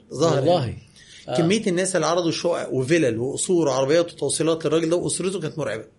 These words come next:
Speaker 2: كنوع من أنواع
Speaker 1: سبورت.
Speaker 2: السبورت والدعم.
Speaker 1: قال له: "أنا أخوك، أنا من المحلة"، مش عارف إيه، والتاني قال له: "من اسكندرية، بيتي متاح، من كذا كذا"، طق، طق، طق،
Speaker 2: الله.
Speaker 1: عروض.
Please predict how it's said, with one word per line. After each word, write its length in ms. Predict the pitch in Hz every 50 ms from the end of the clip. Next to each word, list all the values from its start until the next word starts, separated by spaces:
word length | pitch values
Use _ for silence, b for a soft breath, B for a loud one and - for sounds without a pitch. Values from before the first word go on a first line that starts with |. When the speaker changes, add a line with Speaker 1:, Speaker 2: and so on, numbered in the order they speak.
| _ _ _ _ _ _ _ -
Speaker 2:
كنوع 260 | - 131 127 147 151 139
من 100 | 147 139
أنواع 720 | - - 131 127 127 123 131 143 151 160 156 151 139 123 -
Speaker 1:
سبورت. 560 | - - - 147 - - 151 127 - - -
Speaker 2:
السبورت 600 | - - - - - _ - 139 139 117 98 - -
والدعم. 400 | 104 104 101 113 123 95 78 - _ _ _ _ _ _ _ _ _ _ -
Speaker 1:
قال 200 | 143 151 175 190
له: 160 | 180 170 160
"أنا 100 | 156 156
أخوك، 380 | 143 156 170 190 202 190 - 180
أنا 100 | 151 147
من 60 | 147
المحلة"، 520 | 151 147 139 - - 190 202 202 202 196
مش 160 | 185 170 -
عارف 140 | 165 151 -
إيه، 80 | 190 190
والتاني 260 | 180 185 190 190 185
قال 100 | 180 185
له: 60 | 185
"من 60 | 180
اسكندرية، 460 | 165 156 - - 160 160 180 202 202 190
بيتي 280 | 160 160 185 175 202
متاح، 380 | 185 165 156 151 196 180 175 175
من 80 | 175
كذا 240 | 143 185 190 175 175
كذا"، 240 | 165 190 190 185 185 185 B B B B
طق، 280 | 202 202 196 - -
طق، 280 | 170 - 185 180 - -
طق، 100 | 165 -
Speaker 2:
الله. 200 | - 120 127 -
Speaker 1:
عروض. 260 | 175 190 185 - -